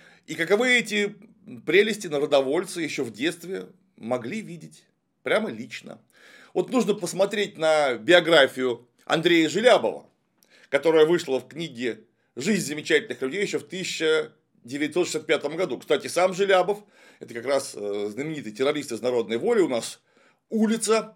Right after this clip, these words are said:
Желябова есть в городе, точнее, была, извините, в городе Ленинграде. Теперь она называется улица Миллионная, потому что, э, Желябов, там миллионеры жили. Вот в честь всех миллионеров можно назвать улицу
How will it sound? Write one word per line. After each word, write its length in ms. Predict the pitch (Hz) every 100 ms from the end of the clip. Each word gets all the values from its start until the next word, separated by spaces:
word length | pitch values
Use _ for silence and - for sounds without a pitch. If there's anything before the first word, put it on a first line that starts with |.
| -
Желябова 580 | 131 185 190 180 175 175
есть 300 | 170 160 143
в 60 |
городе, 280 | 147 160 143
точнее, 300 | 117 110 107
была, 540 | 101 139 135 127 113
извините, 800 | 113 107 123 127 113 104 104 95
в 180 | 95 104
городе 540 | 117 120 113 110 110
Ленинграде. 760 | 104 113 117 113 117 107 107 107 _ - - - _
Теперь 360 | - 117 143 131
она 360 | 123 131 123 107
называется 1000 | 104 104 113 113 110 - 104 104 104 101 - _ _ _ _
улица 360 | - 85 85 -
Миллионная, 1120 | 98 101 110 120 151 202 233 165 107 80 60 -
потому 340 | 82 101 113
что, 140 | 117 117
э, 160 | 220
Желябов, 680 | 156 117 147 135 107 87 -
там 240 | - 113 107
миллионеры 960 | 120 123 143 165 202 247 226 160 123
жили. 240 | 110 104 87
Вот 180 | 113
в 60 | -
честь 240 | 180 170
всех 180 | 165 160
миллионеров 800 | 123 139 139 156 240 254 156 107
можно 480 | 135 254 196 113 123
назвать 480 | 123 113 123 113 170
улицу 480 | 190 165 156 139